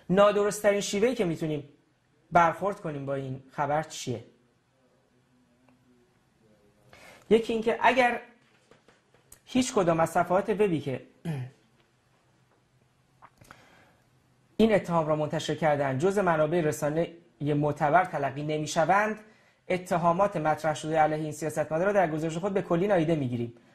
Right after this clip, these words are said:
و هیچ اشاره‌ای به آن نمی‌کنیم. اگر هیچ کدوم از این منابع معتبر نیستن. خب، شما می‌تونید با این موافق باشید یا مخالف باشید، ولی احتمالاً نکات قابل دفاع توی این داستان وجود داره.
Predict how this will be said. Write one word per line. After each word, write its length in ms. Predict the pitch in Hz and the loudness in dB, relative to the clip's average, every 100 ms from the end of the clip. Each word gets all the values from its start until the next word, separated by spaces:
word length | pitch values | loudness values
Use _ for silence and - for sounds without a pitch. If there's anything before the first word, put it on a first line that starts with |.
| _ - | _ -2
و 40 | |
هیچ 180 | 180 202 | 0 0
اشاره‌ای 320 | 170 170 170 | -2 0 0
به 60 | 165 | 2
آن 140 | 151 | 0
نمی‌کنیم. 420 | 139 113 117 113 - | -2 -6 -8 -10 -4
اگر 180 | 160 202 | 0 0
هیچ 340 | 196 247 - | 0 -6 -2
کدوم 220 | 180 165 | -2 2
از 160 | 170 143 | 2 0
این 80 | 147 | -4
منابع 240 | 139 131 | -6 -6
معتبر 400 | 147 127 127 127 | -6 -6 -4 -4
نیستن. 300 | 127 123 - - _ _ _ _ _ - _ _ _ _ _ _ _ _ - | -6 -10 -16 -20 _ _ _ _ _ -20 _ _ _ _ _ _ _ _ 0
خب، 200 | 196 196 | 0 0
شما 240 | - 185 | 0 0
می‌تونید 380 | 196 202 202 190 | 0 -4 -6 -4
با 100 | 165 | -2
این 300 | 160 180 - - | -2 -4 -8 -12
موافق 400 | 151 151 143 180 | 0 0 2 -4
باشید 300 | 180 180 196 | -4 -6 -4
یا 80 | 170 | -4
مخالف 360 | 147 147 160 180 | -2 -2 -2 -2
باشید، 380 | 196 - 190 170 | -6 -6 -2 0
ولی 300 | 185 220 - - _ _ _ _ _ - | 0 -2 -10 -20 _ _ _ _ _ -4
احتمالاً 800 | 147 - 170 156 151 156 190 196 - _ _ | -4 -4 -2 2 2 2 0 -2 -10 _ _
نکات 340 | 160 151 160 - | -8 -2 -2 0
قابل 320 | 143 139 139 | 0 0 -2
دفاع 320 | 139 131 175 | -4 -2 -2
توی 180 | 180 165 | -2 -4
این 180 | 147 147 | -4 -4
داستان 380 | 139 131 160 156 | -4 -4 -4 -4
وجود 240 | 139 135 | -4 -4
داره. 240 | 127 117 | -4 -6